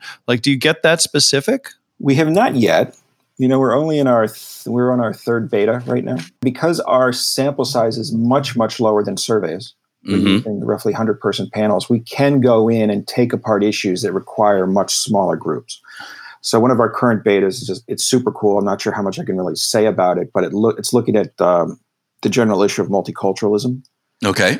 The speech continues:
Speaker 2: But it's letting us come in and take that apart in a very specific area that nothing else has been able to take it apart. You know, so could we, could we take, to, you know, take red, yellow bikes apart in New York City? Absolutely.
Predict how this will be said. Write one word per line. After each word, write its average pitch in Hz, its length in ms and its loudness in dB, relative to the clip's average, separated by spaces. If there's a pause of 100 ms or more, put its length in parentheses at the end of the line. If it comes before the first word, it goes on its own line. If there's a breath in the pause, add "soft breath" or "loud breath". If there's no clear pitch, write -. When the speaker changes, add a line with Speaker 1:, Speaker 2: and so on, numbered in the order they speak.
Speaker 2:
But 120 120 2
it's 113 180 0
letting 143 320 4
us 127 260 2
come 117 320 -2
in 110 140 -2
and 95 200 -6
take 123 360 -2
that 107 220 2
apart 98 480 -4
in 107 120 -6
a 98 60 -6
very 107 400 0
specific - 880 -2
area 85 640 -4
that 95 140 -6 (320)
nothing 104 420 -2
else 85 160 -2
has 90 80 -8
been 87 140 -12
able 80 180 -10
to - 80 -16
take - 160 -10
it 80 40 -12
apart. - 420 -10 (720)
You 87 100 -6
know, 80 140 -6
so - 160 0
could 147 200 0
we, 98 240 2
could 139 160 0
we 135 120 4
take, 135 400 0
to, 123 240 -6
you 131 120 2
know, 123 140 4
take 123 240 0 (160)
red, 117 300 2
yellow 120 260 4
bikes 117 340 0
apart 117 280 -2
in 113 80 2
New 113 40 0
York 110 200 0
City? 104 240 0
Absolutely. 92 480 -6